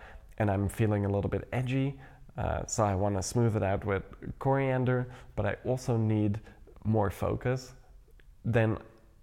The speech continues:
I can imagine a stack of Vignitex and coriander in the morning before maybe an important meeting would kind of put me into this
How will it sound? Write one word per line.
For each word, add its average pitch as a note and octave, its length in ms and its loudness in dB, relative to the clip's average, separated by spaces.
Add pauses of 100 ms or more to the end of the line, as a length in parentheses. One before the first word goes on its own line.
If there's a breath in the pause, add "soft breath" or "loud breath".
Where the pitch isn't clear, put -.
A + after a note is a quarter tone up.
(280)
I B2 80 -4
can A#2+ 200 0
imagine A2+ 420 2
a G2+ 60 0
stack G2 420 -2
of G2 140 -4
Vignitex G2+ 640 -2
and - 160 -6
coriander G2 460 -2
in G#2 180 -4
the G#2 60 -4
morning G#2 460 -2
before G2+ 360 -6
maybe F#2+ 280 -2
an G2 100 -2
important G2 520 -2
meeting G2+ 460 -2
would A2 200 -4
kind G#2 200 -4
of G#2 220 -4
put A#2 180 -4
me G#2+ 180 0
into G#2 240 -2
this G#2 240 -4